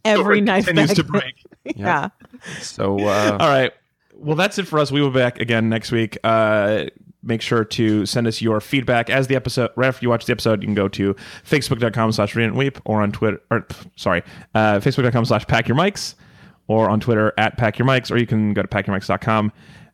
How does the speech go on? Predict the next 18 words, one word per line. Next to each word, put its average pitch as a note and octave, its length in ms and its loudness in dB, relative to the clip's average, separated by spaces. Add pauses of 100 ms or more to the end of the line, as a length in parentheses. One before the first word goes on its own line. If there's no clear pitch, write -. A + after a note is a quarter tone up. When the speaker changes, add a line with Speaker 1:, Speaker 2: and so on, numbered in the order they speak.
(120)
Speaker 2:
And G2 300 0
you G#2+ 80 -2
can A2+ 80 2
always G#2 180 0
email A#2 200 2
us, G2+ 100 -2 (160)
podcast G#2 580 -2
at G#2+ 180 0
read A2 220 0
dash A2 240 0
weep A2 160 0
dot G#2+ 220 0
com. A#2+ 340 2 (280)
Thank E3 160 0
you - 20 -10
for D#3+ 80 -2
being F#3 180 2
here, F3 500 2